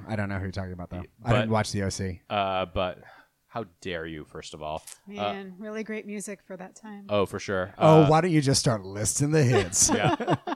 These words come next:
Speaker 2: And then she's up against, uh, Phyllis and her husband,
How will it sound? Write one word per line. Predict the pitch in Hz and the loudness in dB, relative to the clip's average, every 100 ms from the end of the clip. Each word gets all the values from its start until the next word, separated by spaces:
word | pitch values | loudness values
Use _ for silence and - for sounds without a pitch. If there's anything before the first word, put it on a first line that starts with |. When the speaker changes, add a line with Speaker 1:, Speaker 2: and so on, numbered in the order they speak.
| - - _ - | -8 -14 _ -4
Speaker 2:
And | 117 | 0
then | 120 113 113 | 2 0 0
she's | - 117 | -2 0
up | 113 | 0
against, | 113 107 101 - - | 0 -2 -2 -6 -12
uh, | 104 98 98 98 | -6 -4 -4 -6
Phyllis | - 104 101 - | -2 0 0 0
and | 95 | -2
her | 92 | 0
husband, | 101 95 95 92 92 | -2 0 0 0 -4